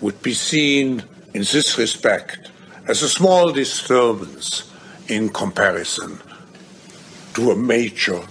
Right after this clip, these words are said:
cyber attack. To use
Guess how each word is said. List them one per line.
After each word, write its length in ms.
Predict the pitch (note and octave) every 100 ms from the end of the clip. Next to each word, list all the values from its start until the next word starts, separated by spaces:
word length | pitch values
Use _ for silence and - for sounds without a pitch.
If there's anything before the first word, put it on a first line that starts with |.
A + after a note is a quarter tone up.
| -
cyber 640 | - - D#2+ G2 - - -
attack. 540 | - - - - - - - - - - - - - -
To 140 | A2
use 680 | F#2+ A2+ D#3+ F#3+ F3 D3+ -